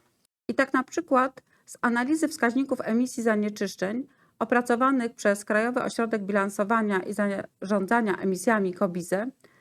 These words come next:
z dwa tysiące dwudziestego roku wynika, że wskaźniki emisji zanieczyszczeń ze spalania biomasy stałej w ogrzewaczach pomieszczeń, takich jak kominki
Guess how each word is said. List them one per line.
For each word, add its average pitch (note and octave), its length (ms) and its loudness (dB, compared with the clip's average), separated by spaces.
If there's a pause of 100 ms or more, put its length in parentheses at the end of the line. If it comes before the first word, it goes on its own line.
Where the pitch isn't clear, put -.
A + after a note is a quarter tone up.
(140)
z G3+ 80 -16
dwa B3 180 2
tysiące A#3 400 -2
dwudziestego G3+ 600 0
roku G3+ 440 -2 (460)
wynika, A3+ 640 0 (200)
że A#3 120 -2
wskaźniki A3+ 840 2
emisji A#3+ 440 -2
zanieczyszczeń G#3 880 0
ze G#3+ 160 -2
spalania G#3+ 520 2
biomasy G3+ 420 -2
stałej F3 600 -2 (420)
w F3+ 60 2
ogrzewaczach A#3 600 2
pomieszczeń, G#3 720 2 (340)
takich B3 380 -2
jak F3+ 320 2
kominki A3 800 -2